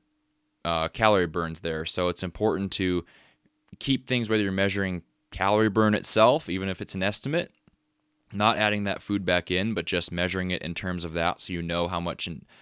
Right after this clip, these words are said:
uh, time to put in. Or maybe you just do the same thing. Like, sprints are pretty hard to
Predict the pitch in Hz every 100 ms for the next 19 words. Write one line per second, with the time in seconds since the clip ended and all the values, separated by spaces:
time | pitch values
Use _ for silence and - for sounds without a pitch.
0 | _ - 82 78 80 - 95 98 92 -
1 | 85 85 101 - _ _ - _ - 95
2 | 98 95 87 92 90 90 87 90 95 87
3 | - 95 90 - 92 82 80 - _ -
4 | - - 104 104 101 95 - 95 90 82
5 | - 92 90 87 85 - 90 87 85